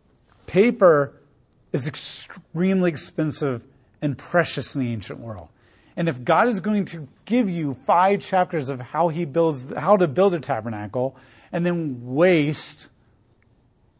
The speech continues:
in quotes, five more chapters tell you the exact same thing about the tabernacle, that means he's not afraid to waste paper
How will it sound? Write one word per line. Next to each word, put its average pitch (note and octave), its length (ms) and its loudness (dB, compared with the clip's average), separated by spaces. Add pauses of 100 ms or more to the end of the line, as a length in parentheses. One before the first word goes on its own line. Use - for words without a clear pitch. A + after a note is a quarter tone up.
(640)
in D3 160 0
quotes, C3 600 -6 (1040)
five G3+ 340 4
more G#3 220 2
chapters F#3 480 0
tell F#3+ 180 2
you F#3 180 -2
the E3+ 140 0
exact C#3 560 -4
same D#3 340 -4
thing C#3+ 580 -4 (140)
about D#3+ 220 -2
the D#3 80 -6
tabernacle, C#3+ 800 -2 (160)
that G#3 140 0
means A#3 180 2
he's G#3 160 0
not A#3 200 0
afraid G#3+ 480 -2
to E3+ 180 -6
waste D3+ 760 -2
paper C3+ 560 -4